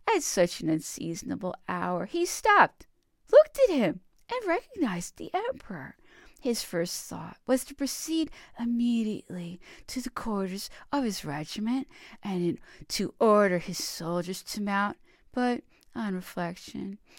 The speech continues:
he went to the house of the prefect and impressed him with an idea of the duty which gratitude imposed upon them of showing proper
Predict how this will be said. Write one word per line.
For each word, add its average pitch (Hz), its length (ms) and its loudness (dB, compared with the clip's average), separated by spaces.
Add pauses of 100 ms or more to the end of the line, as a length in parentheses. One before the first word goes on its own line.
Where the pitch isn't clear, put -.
he 247 180 -6
went 196 260 -4
to - 100 -16
the 202 80 -8
house 202 400 -6
of 240 80 -12
the 240 100 -6
prefect - 640 -8 (260)
and 233 120 -2
impressed 226 560 -4
him 185 180 -6
with 190 160 -8
an 202 80 -4
idea 196 460 -6 (360)
of 185 260 -8
the 151 120 -10 (140)
duty 156 500 -10 (320)
which - 320 -12
gratitude 160 840 -8
imposed 170 680 -2
upon 165 560 -8
them 147 240 -12 (420)
of 160 140 -2
showing 175 540 0 (280)
proper 190 640 4